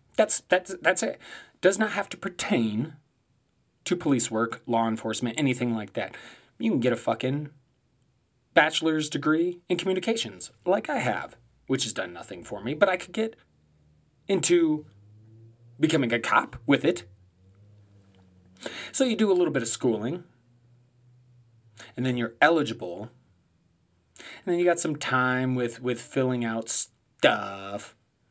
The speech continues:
and a probationary period. But when it comes down to it, the actual police training happens at the police academy, which is six fucking months. That is not enough time.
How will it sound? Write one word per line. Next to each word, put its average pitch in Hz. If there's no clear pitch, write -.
and 135
a 120
probationary 113
period. 98
But 139
when 160
it 214
comes 185
down 147
to 120
it, 110
the 107
actual 147
police 120
training 120
happens 135
at 127
the 127
police 131
academy, 98
which 123
is 117
six -
fucking 131
months. 120
That 143
is 117
not 139
enough 156
time. 101